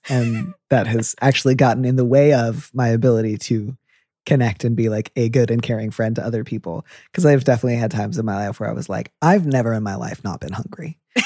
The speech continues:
Speaker 1: And so when other people say they're not hungry, I don't believe them. And it took a while, but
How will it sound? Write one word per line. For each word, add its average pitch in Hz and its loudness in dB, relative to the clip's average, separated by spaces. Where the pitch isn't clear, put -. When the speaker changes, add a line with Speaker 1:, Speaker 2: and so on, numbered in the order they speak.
Speaker 1:
And 143 0
so 147 6
when 156 6
other 165 6
people 147 4
say 135 4
they're 123 2
not 110 -2
hungry, 107 -2
I 120 -2
don't 113 -4
believe 104 -10
them. 131 -6
And 147 4
it 147 4
took 180 2
a 165 6
while, 127 2
but 135 -6